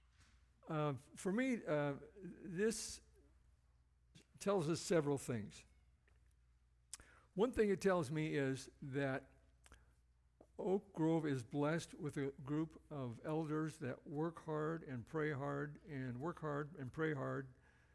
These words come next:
to the nth degree. And I think if you get near one of them, you should give them an air hug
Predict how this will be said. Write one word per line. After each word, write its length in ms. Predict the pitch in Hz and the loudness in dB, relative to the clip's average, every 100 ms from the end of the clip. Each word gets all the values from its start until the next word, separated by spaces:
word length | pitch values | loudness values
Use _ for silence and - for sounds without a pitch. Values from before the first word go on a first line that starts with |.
| _ - | _ -4
to 180 | 143 135 | -2 0
the 460 | 139 131 127 127 123 - | -2 -2 0 -2 -4 -6
nth 300 | 156 151 - | -4 -4 -4
degree. 480 | 139 123 139 127 120 110 - - - _ - | -6 2 2 2 0 -6 -14 -20 -20 _ -8
And 200 | 131 127 | -4 0
I 80 | 180 | -2
think 220 | 185 170 | -2 -4
if 100 | 156 | -4
you 100 | 160 | -2
get 200 | 143 147 | 0 0
near 220 | 147 156 143 | 0 0 2
one 160 | 139 | 0
of 120 | 135 | 0
them, 120 | 127 135 | -2 -4
you 80 | |
should 180 | 117 156 | -2 -2
give 180 | 135 139 | -2 -2
them 120 | 131 | -2
an 20 | 139 | -2
air 200 | 139 131 | -2 0
hug 260 | 120 127 | 0 -2